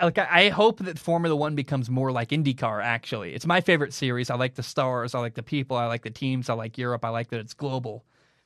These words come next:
But when F one adds the budget cap, I go, "Hmm, maybe they can be what IndyCar is," which is really competitive and, uh, really interesting. And there's teams that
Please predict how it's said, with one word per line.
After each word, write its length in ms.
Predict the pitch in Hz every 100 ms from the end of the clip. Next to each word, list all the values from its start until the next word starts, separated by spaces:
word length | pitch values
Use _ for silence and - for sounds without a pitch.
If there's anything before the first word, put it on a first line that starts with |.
| _ _ _ _ _ _ _ _ _ -
But 180 | 139
when 140 | 147 165
F 180 | 208 180
one 280 | 175 170
adds 360 | - 156 151 127
the 80 | 131
budget 320 | 165 180 165
cap, 220 | - 113
I 80 | 127
go, 260 | 127 117 107 -
"Hmm, 220 | 226 196 120 _ _ _ _ _ _ 123
maybe 160 | 160
they 120 | 202
can 140 | 185 190
be 100 | 180
what 240 | 170 -
IndyCar 500 | 190 220 240 143 120
is," 140 | 110 131
which 140 | 127
is 80 | 131
really 240 | 131 175
competitive 500 | 170 127 214 190 117
and, 160 | 139 135 - - - - -
uh, 320 | 139 131 127 127
really 260 | 160 202
interesting. 600 | 156 202 247 - 160 131
And 80 | 117
there's 160 | 120 -
teams 360 | 175 185 160
that 200 | 151 156